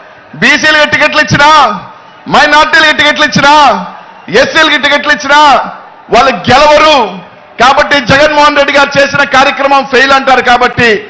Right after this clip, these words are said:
ఈరోజు జగన్మోహన్ రెడ్డి గారు ఆయన చేస్తున్న ప్రయత్నం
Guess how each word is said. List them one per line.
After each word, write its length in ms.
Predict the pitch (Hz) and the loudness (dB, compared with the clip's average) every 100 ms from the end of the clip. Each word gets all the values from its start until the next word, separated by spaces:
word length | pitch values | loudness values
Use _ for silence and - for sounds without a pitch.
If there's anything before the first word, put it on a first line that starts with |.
| - - - | -20 -20 -10
ఈరోజు 360 | 175 247 269 269 | -4 0 2 0
జగన్మోహన్ 500 | 254 262 277 277 277 | 0 0 0 0 0
రెడ్డి 180 | 269 269 | 0 0
గారు 340 | 269 285 233 - - - - - | 2 2 0 -2 -16 -20 -8 -2
ఆయన 200 | 233 269 | 0 0
చేస్తున్న 680 | 262 254 269 262 277 269 | -2 -2 -2 0 -2 0
ప్రయత్నం 760 | 269 262 262 277 277 285 233 - | 0 2 2 0 0 0 -2 -6